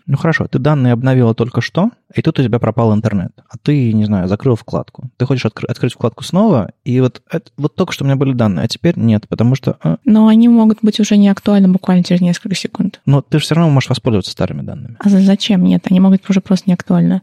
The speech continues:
Speaker 2: Там, а, какие-то ордера могут быть за-, закрыты, какие-то выкуплены.
Speaker 1: Я к чему веду, что, а,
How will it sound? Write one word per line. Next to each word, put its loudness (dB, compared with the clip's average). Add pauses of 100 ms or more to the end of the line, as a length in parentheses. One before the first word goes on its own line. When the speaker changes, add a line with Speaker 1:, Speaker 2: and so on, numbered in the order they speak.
Speaker 2:
Там, 4
а, 4
какие-то 0
ордера 0
могут 4
быть 2
за-, 2
закрыты, -2
какие-то -2
выкуплены. -4 (140)
Speaker 1:
Я -2
к -20
чему 2
веду, 0
что, -2
а, -4